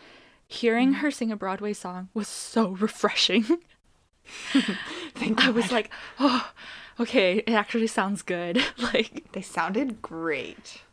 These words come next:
Speaker 1: it's also
Speaker 2: They
Speaker 1: interesting
Speaker 2: sounded
Speaker 1: because
Speaker 2: great.
Speaker 1: Rachel sang Idina Menzel's part,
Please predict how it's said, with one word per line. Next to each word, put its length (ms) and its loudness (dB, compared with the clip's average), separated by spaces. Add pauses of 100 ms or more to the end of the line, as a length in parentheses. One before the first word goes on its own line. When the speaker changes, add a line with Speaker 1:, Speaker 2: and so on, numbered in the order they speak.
(240)
Speaker 1:
it's 160 4
also 400 2
Speaker 2:
They 60 0
Speaker 1:
interesting 560 0
Speaker 2:
sounded 320 -2
Speaker 1:
because 640 -2
Speaker 2:
great. 160 -18 (680)
Speaker 1:
Rachel 340 -8
sang 440 -4
Idina 380 -8
Menzel's 420 -10
part, 380 -12